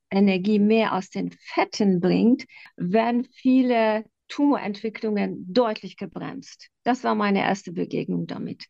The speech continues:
Dann habe ich irgendwie entdeckt, dass es sehr viel mit Hirngesundheit zu tun hat. Das ist sehr spannend. Ursprünglich gab es einen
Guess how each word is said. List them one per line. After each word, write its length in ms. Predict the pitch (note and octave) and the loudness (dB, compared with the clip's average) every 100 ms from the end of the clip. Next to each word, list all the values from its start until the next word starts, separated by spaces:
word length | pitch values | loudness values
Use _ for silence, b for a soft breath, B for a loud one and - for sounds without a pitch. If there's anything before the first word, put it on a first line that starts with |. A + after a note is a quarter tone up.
| b _ - | b _ -10
Dann 640 | F3 C4 F4 D4+ D4 D#4 - _ _ | -2 2 4 6 6 4 2 _ _
habe 260 | C4 C#4 A#3+ | -4 -2 -2
ich 480 | - A#3 A3+ - - | -2 -4 -6 -12 -6
irgendwie 800 | G#3+ B3 A3 G#3 G#3+ A3+ A3+ - | 0 2 0 -2 0 0 0 -2
entdeckt, 540 | - F#3 F#3 B3 - - | -2 -2 2 0 0 -4
dass 180 | G#3+ G#3 | -4 -2
es 240 | G3+ - | -4 -2
sehr 300 | G#3+ A#3+ C4+ | 2 4 2
viel 560 | - B3+ A#3+ A#3 A3+ A#3 - | 0 0 2 4 2 0 -2
mit 180 | A3 - | -2 -2
Hirngesundheit 880 | - G4+ D4+ G3+ F#3+ F3+ - F3+ | -2 0 2 0 -4 -6 -8 -8
zu 140 | - - | -10 -14
tun 320 | - D#3+ G3 | -10 -8 -8
hat. 140 | - - _ | -10 -16 _
Das 140 | G#3 | -2
ist 100 | A3+ | 0
sehr 160 | C4 C4+ | 0 0
spannend. 600 | D4+ B3+ B3 F3 A3 C4+ _ _ | -2 -2 -2 0 -2 -4 _ _
Ursprünglich 600 | D#4 F#4+ - C#4+ C4 - | 0 0 0 0 0 -2
gab 240 | C#4 D#4+ E4 | -2 0 0
es 160 | - | -4
einen 420 | A3 A3+ A3 A3 | -4 -2 -2 -2